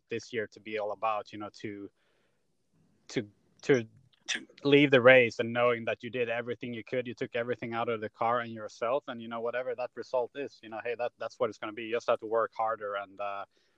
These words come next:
yeah, I, I, I, I feel like we have the tools to do that and, and to have a really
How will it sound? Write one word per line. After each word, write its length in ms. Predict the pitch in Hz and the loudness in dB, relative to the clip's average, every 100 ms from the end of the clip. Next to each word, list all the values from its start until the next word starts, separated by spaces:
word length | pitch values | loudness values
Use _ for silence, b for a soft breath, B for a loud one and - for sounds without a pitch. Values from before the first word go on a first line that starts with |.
| _ | _
yeah, 160 | 120 101 - | -4 -2 -2
I, 100 | 123 | -4
I, 100 | 120 - | -4 -4
I, 160 | 120 110 - | -4 -6 -6
I 80 | 117 - | -10 -4
feel 160 | 127 123 | -2 0
like 140 | 110 117 | -2 -4
we 80 | |
have 180 | 110 110 | -4 -4
the 80 | 107 | -6
tools 380 | - 113 117 - | -6 -8 -8 -6
to 60 | 139 | -2
do 200 | 123 123 | 0 4
that 240 | 131 135 - | 6 6 2
and, 140 | 107 - - | -6 -6 -12
and 160 | 107 - | -12 -4
to 80 | 113 | -4
have 120 | 107 | -2
a 60 | 104 | -4
really 340 | 107 107 | -4 -6